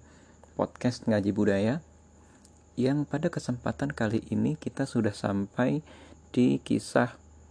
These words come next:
Perang Ahzab atau Perang Khandaq. Pada kajian yang lalu, kita sudah membahas sampai dengan Rasulullah Shallallahu Alaihi Wasallam mengambil ide dari sahabat Salman Al-Farisi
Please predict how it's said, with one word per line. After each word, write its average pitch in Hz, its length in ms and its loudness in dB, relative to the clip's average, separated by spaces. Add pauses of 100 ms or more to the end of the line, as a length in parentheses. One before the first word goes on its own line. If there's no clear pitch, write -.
(380)
Perang 113 240 6
Ahzab - 560 -4 (160)
atau 113 240 -4
Perang 110 320 0
Khandaq. - 480 -2 (1400)
Pada 110 160 4
kajian 104 480 4
yang 98 80 2
lalu, 110 400 2 (320)
kita 143 480 2 (380)
sudah 113 320 4
membahas 107 320 4
sampai 110 480 0
dengan 107 400 0
Rasulullah 120 800 4
Shallallahu 107 640 4
Alaihi 113 480 2
Wasallam 98 640 0 (560)
mengambil 113 640 4
ide 113 480 2
dari 107 240 6
sahabat 110 560 4
Salman 113 560 0
Al-Farisi 110 720 -2